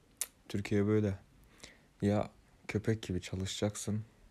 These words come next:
ya da üç kuruşsuz gezeceksin. Böyle bir serverda yaşıyoruz. Hani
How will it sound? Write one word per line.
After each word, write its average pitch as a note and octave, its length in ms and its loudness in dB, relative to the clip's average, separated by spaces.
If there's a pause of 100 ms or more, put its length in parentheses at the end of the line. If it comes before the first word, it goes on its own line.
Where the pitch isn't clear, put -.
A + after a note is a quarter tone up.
ya - 60 -2
da - 60 0
üç A#2 200 -2
kuruşsuz F#2+ 520 -2
gezeceksin. F2+ 680 -4
Böyle F#2+ 260 4
bir F#2+ 120 4 (340)
serverda G#2 540 6
yaşıyoruz. G2+ 580 0 (320)
Hani G3 200 2